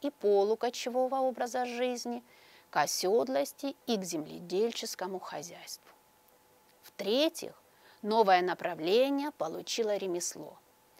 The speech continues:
поощряемое торговлей с другими регионами и народами единой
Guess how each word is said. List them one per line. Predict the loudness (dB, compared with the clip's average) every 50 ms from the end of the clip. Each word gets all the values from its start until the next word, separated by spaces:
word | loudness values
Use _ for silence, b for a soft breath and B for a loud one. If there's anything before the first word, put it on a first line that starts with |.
| b b b b _
поощряемое | 0 0 2 2 0 0 4 6 6 6 6 4 0 -4 -8 -10 -10 -8 -6
торговлей | -6 -6 -6 -6 -2 2 2 4 4 2 2 -2 -2 -4 -6 -8 _ _ _ -14
с | -10 -8
другими | -4 -2 -2 -2 0 0 -2 -2 -2 -2
регионами | -4 -8 -10 -10 -8 -4 0 2 2 4 4 2 0 -2 -4 -6 -6 -8 _
и | -6 -4
народами | -2 -2 -2 -4 -4 -2 0 0 0 0 0 -4 -6 -6 -6 -8 -10 -14 -14
единой | -12 -10 -10 -10 -10 -12 -10 -8 -6 -4 -4 -4 -6 -8 -10